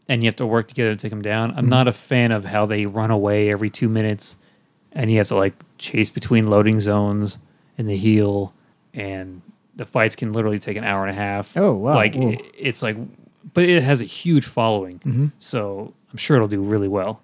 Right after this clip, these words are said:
Speaker 2: Mm-hmm.
Speaker 1: Um, so I wish it the best, but I'm, I'm not gonna get it.
Speaker 2: Aw. Uh, Sonic Mania arrives in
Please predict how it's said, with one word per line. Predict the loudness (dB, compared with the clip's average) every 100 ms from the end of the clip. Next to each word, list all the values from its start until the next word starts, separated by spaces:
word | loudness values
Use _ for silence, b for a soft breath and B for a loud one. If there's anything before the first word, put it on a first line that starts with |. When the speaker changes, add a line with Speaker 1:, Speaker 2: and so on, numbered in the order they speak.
| -2
Speaker 2:
Mm-hmm. | -2 -2 -6 _ _ _ -8
Speaker 1:
Um, | -6 -6 -6
so | -2
I |
wish | 0 0
it | -2
the |
best, | -2 -2 -2 -4
but | -2
I'm, | -2 -2 -6 -10 -8 -8 -10 -4
I'm | 0 2
not | 0
gonna | 0 0
get | 0
it. | -2 _ _ _ _ -4
Speaker 2:
Aw. | -2 0 -4 -10 _ _ _ -6
Uh, | -2 0
Sonic | 0 0 0
Mania | 0 2 2 2
arrives | 2 2 2
in | -2